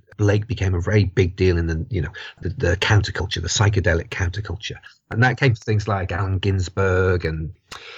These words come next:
uh, Aldous Huxley, The Doors of Perception, which influenced the band The Doors. And, uh, he, he was a figure who had this, uh, real anti-authoritarian sort of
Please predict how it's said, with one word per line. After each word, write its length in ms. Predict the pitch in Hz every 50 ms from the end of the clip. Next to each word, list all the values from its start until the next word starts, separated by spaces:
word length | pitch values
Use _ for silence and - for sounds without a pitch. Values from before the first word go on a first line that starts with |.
| - - -
uh, 220 | - 78 78 80 - -
Aldous 260 | 92 101 104 87 -
Huxley, 320 | - 104 - - - 92
The 80 | 82 80
Doors 300 | - 92 90 90 - -
of 60 | -
Perception, 600 | - - - - 98 95 - - - 90 82 82
which 220 | 82 82 - - -
influenced 460 | 87 - - 87 85 - - - _
the 160 | - 131 95 90
band 320 | - 90 85 82 85 80
The 60 | 82
Doors. 420 | 82 - 80 78 82 82 80 - -
And, 160 | 80 82 - - - - - - - - -
uh, 300 | - 104 101 98 98 101
he, 340 | 117 131 131 123 135 147 139
he 60 | 123 131
was 260 | 151 151 139 127 -
a 80 | - 113
figure 500 | - - - - 180 175 175 165 156 147
who 600 | 131 - 156 147 147 143 139 135 131 131 127 127 - _ _ _ _ _ _ _ _ _ _ _ _ - - _ _ _ _ -
had 360 | - - - 127 120 110 107
this, 440 | - 117 110 - - - - - - -
uh, 200 | 113 104 101 104
real 180 | 107 135 135 113
anti-authoritarian 1400 | 117 127 131 117 - - 117 104 95 - - 123 117 110 107 107 - - 113 117 110 110 107 104 101 95 95
sort 320 | 98 - - 104 98 95 98
of 240 | 101 95 92 -